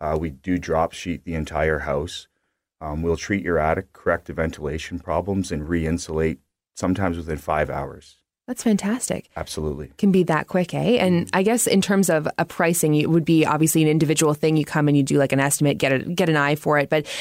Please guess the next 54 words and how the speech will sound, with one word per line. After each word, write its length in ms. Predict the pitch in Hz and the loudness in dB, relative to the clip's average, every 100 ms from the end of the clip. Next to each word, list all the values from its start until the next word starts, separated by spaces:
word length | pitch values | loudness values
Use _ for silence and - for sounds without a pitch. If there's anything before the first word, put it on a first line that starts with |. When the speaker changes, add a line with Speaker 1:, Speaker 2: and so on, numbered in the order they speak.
| - | -4
Speaker 2:
in 260 | - 196 185 - | 2 4 4 0
a 60 | |
ballpark 640 | 170 180 175 180 185 160 165 | 0 2 2 2 0 0 2
range, 320 | 156 147 151 | 2 2 2
what 100 | 147 | 2
are 20 | |
you 80 | 139 | 4
looking 240 | 139 156 139 | 2 0 -2
at 180 | 123 - | -2 -2
for 100 | 147 | -2
that 160 | 131 | 2
type 80 | 131 | 2
of 60 | 135 | 2
Speaker 1:
Um, 80 | 135 | 2
Speaker 2:
work? 160 | 139 131 | 2 2
Speaker 1:
if 160 | 131 | 0
you 100 | 143 | 0
had 200 | 143 151 143 | 2 2 0
to 100 | 123 | 0
do 200 | 120 117 | 2 2
a 40 | |
complete 460 | 101 82 - 120 - | 0 -6 0 0 0
insulation 680 | 101 - 85 90 - 123 | -2 0 2 2 2 -2
job, 300 | 110 110 107 | 0 0 0
insulation 540 | 92 92 87 85 - - | -2 -4 -4 -4 -4 -8
only, 340 | 78 90 104 113 | -2 0 0 0
your 160 | 95 | 2
Speaker 2:
Yeah. 120 | 156 82 | 2 2
Speaker 1:
average 320 | 101 104 - | 2 0 0
house 220 | 95 98 | -2 -2
is 80 | 107 | -4
about 180 | 107 104 | -2 -2
a 40 | |
thousand 480 | - 82 87 92 82 | 0 0 0 -2 -4
bucks. 500 | 71 73 76 - - _ _ _ | -4 -8 -10 -20 -20 _ _ _
Speaker 2:
Wow. 200 | 254 311 | -2 -2
Speaker 1:
So 120 | 156 104 | 2 2
when 120 | 107 | 2
you 80 | 101 | 0
take 220 | 120 110 | 0 2
that 100 | 101 | 2
into 120 | 87 | 2
consideration, 760 | 95 - 92 85 80 90 - 82 | -4 -2 -2 2 2 0 -2 -4
what 140 | 69 | -4
people 220 | 92 85 | -6 -8
put 180 | 80 85 | -8 -6
into 180 | 82 73 | -6 -4
their 100 | 76 | -8
bathrooms, 840 | - 69 80 - 104 123 135 - 180 | -6 -4 -4 -4 -2 -2 -2 -2 2
Speaker 2:
Mm-hmm. 300 | 170 170 208 - _ | 4 4 2 -6 _
Speaker 1:
this 180 | 107 104 | -4 -2
is 140 | 82 | -6
very 420 | 67 90 90 87 | -4 0 2 2
affordable, 720 | 76 - 85 76 71 76 76 | 0 -4 -4 -4 -6 -8 -10